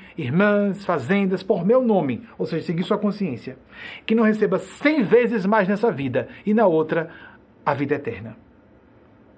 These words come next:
Chegou a hora de aplicarmos isso de maneira mais,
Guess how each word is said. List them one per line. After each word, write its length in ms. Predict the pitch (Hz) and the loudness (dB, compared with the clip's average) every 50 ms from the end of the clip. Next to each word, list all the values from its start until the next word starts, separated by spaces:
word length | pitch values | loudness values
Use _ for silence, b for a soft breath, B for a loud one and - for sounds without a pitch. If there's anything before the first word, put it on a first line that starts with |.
| _ - - _ - _ - - - - - - | _ -20 -20 _ -20 _ -20 -20 -20 -20 -20 -12
Chegou 320 | - - - 240 214 - 170 | -8 -2 0 0 2 2 2
a 40 | |
hora 80 | 160 147 | 0 0
de 60 | 156 | -2
aplicarmos 580 | 151 156 151 147 - 160 120 135 143 135 117 120 | -4 -4 -6 -6 -4 -6 -6 -6 -8 -8 -6 -6
isso 180 | 139 147 - | -8 -8 -8
de 80 | - 147 | -10 -10
maneira 280 | 143 135 127 135 131 123 | -8 -6 -6 -4 -4 -6
mais, 320 | 127 143 - - - - | -6 -8 -10 -12 -16 -20